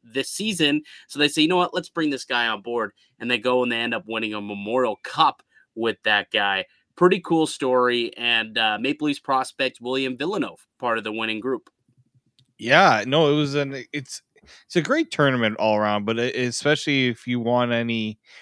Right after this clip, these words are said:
Speaker 2: reason to celebrate for a Leafs fan. I mean, Saint John's had a pretty good tie with, to the Leafs for all these years, as, you know, with the, uh,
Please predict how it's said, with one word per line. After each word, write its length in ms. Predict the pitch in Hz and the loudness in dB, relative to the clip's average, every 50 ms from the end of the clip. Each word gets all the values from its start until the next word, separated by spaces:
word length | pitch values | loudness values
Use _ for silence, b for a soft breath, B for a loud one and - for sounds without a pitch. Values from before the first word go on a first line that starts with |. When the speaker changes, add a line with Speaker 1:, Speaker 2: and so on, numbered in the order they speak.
| B B B | B B B
Speaker 2:
reason 220 | - 117 123 123 117 | -4 -2 -2 -2 -2
to 80 | 110 | -4
celebrate 400 | 107 - 113 113 110 110 107 104 | -4 -2 -2 0 0 -2 -4 -6
for 160 | - - 107 101 | -6 -8 -8 -8
a 60 | 98 | -6
Leafs 280 | 95 101 104 101 - | -6 -8 -8 -8 -8
fan. 360 | - - 104 95 90 90 92 95 | -8 -6 -6 -6 -6 -8 -8 -8
I 40 | |
mean, 280 | 98 107 110 110 113 110 _ _ b b b b b b | -8 -8 -8 -8 -8 -12 _ _ b b b b b b
Saint 300 | _ - - 139 135 127 117 | _ -6 -4 -4 -2 -2 0
John's 320 | 127 120 120 120 120 113 | 0 0 0 -2 -4 -4
had 300 | - 117 117 110 110 110 | -2 0 0 0 0 -2
a 40 | 107 | -4
pretty 360 | 95 - - 110 110 110 107 | -6 -6 -6 -6 -4 -4 -6
good 280 | 98 95 101 104 101 - | -8 -6 -6 -8 -8 -8
tie 300 | - - 104 101 101 101 | -8 -6 -4 -2 -2 -4
with, 180 | 98 95 90 _ | -4 -8 -10 _
to 120 | - 98 | -16 -14
the 80 | 90 90 | -12 -12
Leafs 260 | 90 92 92 92 - | -10 -10 -10 -12 -12
for 160 | - - 98 | -12 -8 -6
all 180 | 92 92 92 90 | -4 -4 -4 -6
these 340 | 90 92 90 87 87 - 92 | -8 -10 -10 -12 -12 -12 -10
years, 380 | 92 92 92 92 90 - - _ _ _ _ _ _ _ _ _ | -8 -8 -8 -8 -8 -12 -16 _ _ _ _ _ _ _ _ _
as, 260 | - 95 95 - - - 90 92 | -10 -8 -8 -10 -12 -16 -16 -14
you 100 | 98 95 | -12 -10
know, 300 | 92 85 82 90 98 _ _ _ _ _ | -10 -10 -10 -10 -12 _ _ _ _ _
with 280 | 98 101 98 95 _ _ | -10 -10 -10 -10 _ _
the, 300 | - 98 95 95 95 95 | -12 -10 -8 -6 -4 -2
uh, 360 | 92 92 92 90 90 90 90 | -2 0 0 0 0 -2 -4